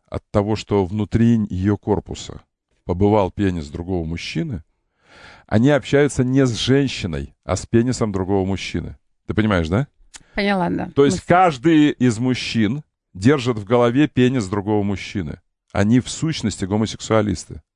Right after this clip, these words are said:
Speaker 1: Понимаешь?
Speaker 2: Не, ну если бы они хотели
Speaker 1: Они
Speaker 2: этого,
Speaker 1: сущно-, они
Speaker 2: а так
Speaker 1: латентно и сущностно,
Speaker 2: они же
Speaker 1: сущностно, они
Speaker 2: отказываются.
Speaker 1: держат в голове пенис другого мужчины. Я тебе объясняю.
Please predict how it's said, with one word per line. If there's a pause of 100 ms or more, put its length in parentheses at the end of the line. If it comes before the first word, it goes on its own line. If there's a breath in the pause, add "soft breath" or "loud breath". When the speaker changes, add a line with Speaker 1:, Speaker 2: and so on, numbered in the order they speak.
(580)
Speaker 1:
Понимаешь? (580)
Speaker 2:
Не,
ну
если
бы
они
хотели
Speaker 1:
Они
Speaker 2:
этого,
Speaker 1:
сущно-,
они
Speaker 2:
а
так
Speaker 1:
латентно
и
сущностно, (120)
Speaker 2:
они
же
Speaker 1:
сущностно,
они
Speaker 2:
отказываются.
Speaker 1:
держат
в
голове
пенис
другого
мужчины.
Я
тебе
объясняю.